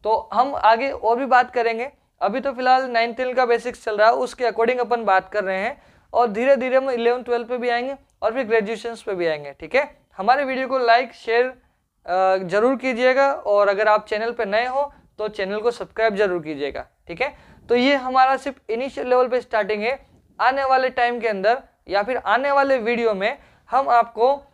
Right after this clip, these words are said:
अ, क्वेश्चंस की पूरी की पूरी शीट प्रोवाइड करवाएंगे, अ, नीचे डिस्क्रिप्शन के अंदर, ठीक है। आपको लिंक दिया जाएगा, वहाँ से क्वेश्चंस को,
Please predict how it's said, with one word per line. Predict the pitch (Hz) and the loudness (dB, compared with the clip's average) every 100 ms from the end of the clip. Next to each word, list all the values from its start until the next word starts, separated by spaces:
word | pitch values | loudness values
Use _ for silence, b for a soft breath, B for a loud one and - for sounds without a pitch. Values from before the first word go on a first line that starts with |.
| _ | _
अ, | 175 190 208 | 0 2 2
क्वेश्चंस | 208 240 247 269 254 | 2 -2 0 -6 -6
की | 277 | -8
पूरी | 240 262 262 | -2 -2 0
की | 262 | -2
पूरी | 247 262 262 | 0 0 -2
शीट | - 254 247 | -4 -6 -2
प्रोवाइड | 233 233 233 | 2 4 4
करवाएंगे, | 214 202 202 214 | 0 0 0 -2
अ, | 285 - - - 185 202 | -6 -10 -20 -2 4 6
नीचे | 208 214 262 | 4 0 -4
डिस्क्रिप्शन | 233 226 226 196 240 | -4 -6 -10 -8 -4
के | 226 | -2
अंदर, | 196 170 143 _ | -2 -4 -6 _
ठीक | 170 196 | -6 0
है। | 277 B B - | 0 B B 2
आपको | 208 208 | 2 2
लिंक | 220 247 277 | -2 -2 -2
दिया | 247 262 | 0 2
जाएगा, | 262 262 269 | 4 4 2
वहाँ | 240 226 | 4 2
से | 233 240 | 2 -4
क्वेश्चंस | 220 214 233 - | -8 -8 -10 -6
को, | 233 | -2